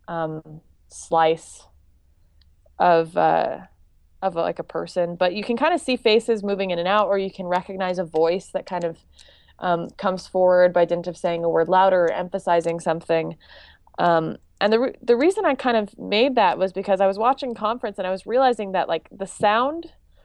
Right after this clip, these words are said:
the sound quality of conference is so specific. Like, the way they mix the audio, the way they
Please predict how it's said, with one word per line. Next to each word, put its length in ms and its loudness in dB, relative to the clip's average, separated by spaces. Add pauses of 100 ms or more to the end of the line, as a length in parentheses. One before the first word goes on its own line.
(320)
the 100 -8
sound 340 0
quality 440 4
of 100 -6
conference 500 -6
is 160 -6
so 580 2
specific. 840 -8
Like, 180 -4
the 60 -2
way 160 2
they 140 0
mix 420 -4
the 140 -4
audio, 460 4
the 100 -2
way 180 2
they 340 2